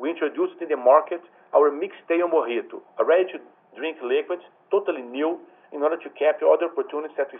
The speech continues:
find in the alcoholic beverage industry. It's not new that we have been co-, continuously facing high inflationary pressure in Argentina throughout the year, which adversely impacts our labor-related costs and expenses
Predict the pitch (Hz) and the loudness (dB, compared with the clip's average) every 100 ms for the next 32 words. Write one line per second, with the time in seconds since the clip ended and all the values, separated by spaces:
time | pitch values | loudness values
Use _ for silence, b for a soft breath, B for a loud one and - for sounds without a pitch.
0 | - 139 139 139 - - 131 131 123 120 | -2 0 0 -4 -14 0 0 2 2 2
1 | 131 131 113 123 117 107 98 90 - - | 2 -2 0 0 0 -10 -16 -18 -20 -20
2 | _ _ _ _ _ _ _ _ _ - | _ _ _ _ _ _ _ _ _ -8
3 | 165 202 180 175 175 156 156 156 156 151 | 2 4 4 4 4 2 2 2 2 -2
4 | 156 156 160 - 139 - 190 170 165 147 | -10 -8 -8 -6 -6 -6 -8 -8 -6 -2
5 | 147 147 135 143 147 147 135 135 135 127 | -2 -4 -2 -2 -2 -4 -4 -2 -4 -2
6 | 131 127 127 117 117 - 131 147 - 135 | -2 -2 -6 -8 -10 -10 -8 -6 2 2
7 | 135 135 107 95 85 b b b _ _ | 4 0 -6 -10 -10 b b b _ _
8 | 135 135 127 120 160 160 147 - 139 143 | -14 -12 -6 2 2 0 -4 0 0 2
9 | 135 120 135 147 135 131 131 - - 131 | 0 0 -2 -2 -2 -4 -8 -10 4 4
10 | 151 147 143 - - 135 131 | 4 0 -14 -12 -8 -8 -8